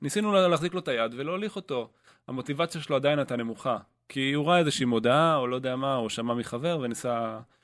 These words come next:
להשתמש במוצר. ברגע שהעלינו אותו את המוטיבציה, כבר לא היה צריך להסביר לו את ה-U I.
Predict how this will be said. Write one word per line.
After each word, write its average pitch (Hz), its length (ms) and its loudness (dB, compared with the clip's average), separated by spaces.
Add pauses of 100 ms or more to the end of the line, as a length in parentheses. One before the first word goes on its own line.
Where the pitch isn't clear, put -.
(120)
להשתמש 117 240 -8
במוצר. 110 320 -6 (520)
ברגע 139 180 6
שהעלינו 139 560 4
אותו 143 180 0 (400)
את - 60 -10
המוטיבציה, 147 760 2
כבר 143 180 4
לא 160 80 6
היה 185 120 6
צריך 180 320 0
להסביר 117 240 -2
לו 117 60 0
את 107 100 -2
ה-U 117 140 2
I. 104 220 0